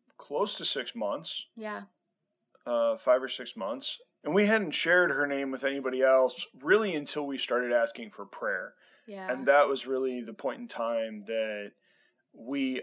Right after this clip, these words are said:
Speaker 1: announced her name to family and friends.
Speaker 2: Yeah, we wanted them to be praying for her by name at that point. But her name is Imogen Dorothy Strife, and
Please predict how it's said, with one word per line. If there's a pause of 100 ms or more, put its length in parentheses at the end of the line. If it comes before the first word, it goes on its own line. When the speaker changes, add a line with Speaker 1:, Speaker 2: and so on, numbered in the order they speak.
(120)
Speaker 1:
announced
her
name (220)
to
family
and
friends.
Speaker 2:
Yeah,
we
wanted
them
to
be
praying
for
her
by
name
at
that
point. (640)
But (140)
her
name
is
Imogen (240)
Dorothy (100)
Strife, (500)
and